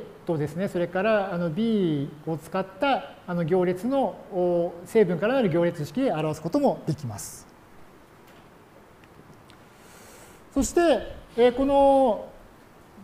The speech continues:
行列式ですね、この平面ベクトル、あの、AとBが与えられたときに、この平面ベクトルを各列に持つ行列式っていうのが、この、実はこの平面ベクトルが張る、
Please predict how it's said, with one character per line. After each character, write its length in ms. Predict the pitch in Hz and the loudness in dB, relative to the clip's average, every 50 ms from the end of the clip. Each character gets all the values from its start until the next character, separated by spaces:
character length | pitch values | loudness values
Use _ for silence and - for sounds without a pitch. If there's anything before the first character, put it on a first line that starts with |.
| - - - - - - | -20 -20 -20 -16 -6 -2
行 140 | 214 262 | 0 2
列 180 | 269 277 - 202 | 2 2 0 -4
式 80 | - - | -4 -4
で 80 | 160 | -4
す 60 | - | -2
ね、 100 | 202 214 | -2 -2
こ 80 | 208 220 | 0 0
の 140 | 220 214 202 | 0 0 -2
平 240 | 214 - 247 277 302 | -4 -2 -2 0 2
面 140 | 311 320 | 2 4
ベ 100 | 311 330 | 4 4
ク 80 | - 339 | 4 2
ト 80 | 277 233 | 0 2
ル、 340 | 190 175 156 156 - - - - | 2 2 0 -2 -4 -10 -12 -8
あ 80 | 175 175 | -6 -4
の、 80 | 185 | -2
A 140 | 214 247 254 | -2 -2 0
と 120 | 247 196 | 0 0
B 140 | 175 220 214 | 0 0 0
が 120 | 185 170 160 | -2 -2 -4
与 120 | - 175 | -2 -2
え 40 | 170 | -2
ら 60 | 170 | -2
れ 20 | 170 | -2
た 80 | - | -2
と 100 | 175 170 | -8 -8
き 100 | - 151 | -6 -6
に、 280 | 147 165 180 170 151 - - - - - - | -4 -2 -2 -4 -4 -6 -10 -18 -20 -8 -4
こ 60 | 208 | -4
の 80 | 226 - | -2 0
平 120 | 269 294 | 0 -2
面 160 | 294 302 302 | -2 0 0
ベ 100 | 311 311 | 0 0
ク 80 | 311 - | 0 0
ト 140 | - 254 214 | -2 0 0
ル 140 | 233 262 | 2 2
を 360 | 285 294 285 247 185 - - - - - - - - - | 4 4 4 4 2 0 -6 -14 -16 -20 -20 -20 -18 -8
各 240 | - 240 - - | -8 -6 0 2
列 240 | 202 220 208 214 202 | 2 2 2 2 0
に 100 | 180 175 | 0 0
持 140 | 180 226 233 | 0 0 0
つ 140 | 226 - 160 | -2 -4 0
行 180 | 156 185 190 | 0 2 2
列 240 | 190 190 190 190 190 | 2 0 0 -2 -6
式 220 | 185 - - 156 143 | -6 -6 -8 -10 -10
っ 20 | |
て 160 | - - 160 | -6 -2 -2
い 60 | 160 | -2
う 40 | 156 | -2
の 80 | 156 165 | 0 -2
が、 280 | 202 214 180 - - - - - - - - | -2 -2 -2 -2 -6 -14 -20 -20 -20 -8 -4
こ 80 | 208 | -2
の、 800 | 208 208 208 208 208 202 202 202 202 196 196 196 190 190 196 196 - - - | 0 0 2 2 2 2 2 2 2 2 2 0 0 -2 -2 -4 -8 -8 -8
実 160 | 233 220 226 | -4 -2 -2
は 40 | 214 | 0
こ 80 | - 214 | 0 0
の 60 | 214 | 0
平 140 | - 247 262 | 0 0 0
面 100 | 277 269 | 0 0
ベ 80 | 285 | 0
ク 60 | - | 0
ト 80 | - 240 | 0 0
ル 80 | 214 190 | 0 0
が 80 | 175 | 0
張 160 | - - 185 | -2 -2 0
る、 300 | 185 240 247 202 - - | 0 2 2 0 0 -4